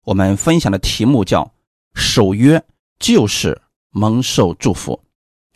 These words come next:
士师记十三章一到五节，以色列人又行耶和华眼中看为恶的事，耶和华将他们交在非利士人手中四十年。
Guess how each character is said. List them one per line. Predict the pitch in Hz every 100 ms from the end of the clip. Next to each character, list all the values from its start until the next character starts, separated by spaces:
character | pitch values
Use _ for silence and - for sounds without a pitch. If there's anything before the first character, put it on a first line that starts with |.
| _ _ -
士 | - 214
师 | 226
记 | 202 156
十 | 160
三 | 156 190 190
章 | 180 170 -
一 | 190 202
到 | 196 170 104
五 | 90 87
节， | 80 - 85 - _ _ _ _ _ _ _ _ _
以 | - 254
色 | 262
列 | 233
人 | 165 120 143
又 | 254 170
行 | - 135
耶 | 165
和 | 190 165
华 | 123
眼 | 151 147 107
中 | 135 131
看 | - 190 113
为 | 120
恶 | 185 262 135
的 | 85 90
事， | - - - _ _ _ _ _ _ _
耶 | 131
和 | 135 120
华 | 107 104
将 | 117 131 131
他 | 127
们 | 113 107
交 | 175 175 170
在 | 147 107 73 _ _ _ _
非 | - - 233
利 | 220 139
士 | - 220 139
人 | 95 117
手 | - 98 85
中 | - 110
四 | 120 - - 98
十 | 87
年。 | 82 53